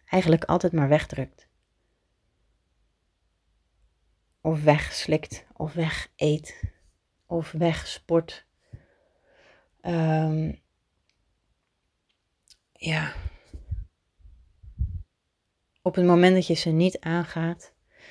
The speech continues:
je gevoel niet, je emotie niet, dan, eh, dan blijft het aanwezig ergens. Dus, ehm, wat wou ik hier nou mee zeggen?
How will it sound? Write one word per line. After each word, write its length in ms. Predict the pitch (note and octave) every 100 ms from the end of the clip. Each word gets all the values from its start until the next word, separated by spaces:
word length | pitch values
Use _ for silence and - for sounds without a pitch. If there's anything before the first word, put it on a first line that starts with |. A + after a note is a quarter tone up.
| - _
je 100 | D#3+
gevoel 460 | - - F3+ E3+
niet, 240 | E3+ E3 D#3+
je 80 | -
emotie 560 | D#3 D#3 D#3 - D#3+
niet, 360 | D#3 D#3 D3 - _ _ _ _ _ _ _ _ _ _ _
dan, 460 | G#3+ D#3 D3+ D3+ -
eh, 400 | D#3+ D#3 D3+ D3+ _ _
dan 280 | _ E3 D#3+
blijft 320 | D#3+ F#3 -
het 260 | D3+ - - - - _
aanwezig 600 | D#3+ D#3 E3 F3 D#3+ - -
ergens. 600 | D#3 D3 - - - _ _ _ _ _ _ _ _ _ _ _ _ - - - - - - _ _ _ _ _ _ _ -
Dus, 560 | G#3 A#3 A3 - - -
ehm, 720 | G3+ G3+ G3 F#3+ F#3 F#3 F3+ _ _ _ _ _ _ _ _ _ _ _ _ _ _ _ _ _ _ _
wat 220 | G3 F#3
wou 220 | G3 F#3+
ik 80 | E3
hier 100 | F#3
nou 140 | F3+
mee 180 | D#3+ D3
zeggen? 500 | D#3 G3+ - F#3 G3+